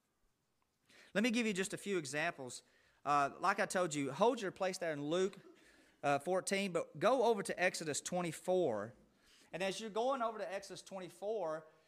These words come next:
I want you to think about this. There's seven different feasts in the Old Testament where God calls his people together to come and eat and drink before him. Seven different feasts, major feasts that Israel was supposed to stop all work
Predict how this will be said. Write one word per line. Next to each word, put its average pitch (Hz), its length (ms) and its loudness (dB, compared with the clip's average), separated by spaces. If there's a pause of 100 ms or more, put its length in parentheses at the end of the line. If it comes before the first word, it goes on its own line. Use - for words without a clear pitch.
(160)
I 196 80 4
want 254 160 0
you 240 60 -6
to 220 80 -10
think 220 120 -8
about 196 200 -2
this. 175 240 -4
There's 233 220 -4
seven 254 500 -4
different 233 320 -8
feasts 196 720 -8 (300)
in 160 120 -6
the 170 120 -2
Old 214 180 0
Testament 170 340 -6
where 156 120 -6
God 208 300 -2
calls 196 220 -4
his 185 120 -10
people 202 260 -10
together 156 360 -6
to 139 120 -14 (160)
come 165 420 -4 (360)
and 151 160 -4 (100)
eat 214 460 -4 (280)
and 165 200 -8
drink 175 480 -2
before 247 380 0
him. 143 240 -8 (840)
Seven 262 440 0
different 240 300 -8
feasts, 254 500 -8
major 226 380 -2
feasts 208 300 -4
that 160 140 -2
Israel 226 240 0
was 196 80 -6
supposed 190 220 -4
to 160 60 -10
stop 160 280 -4
all 214 260 0
work 156 260 -2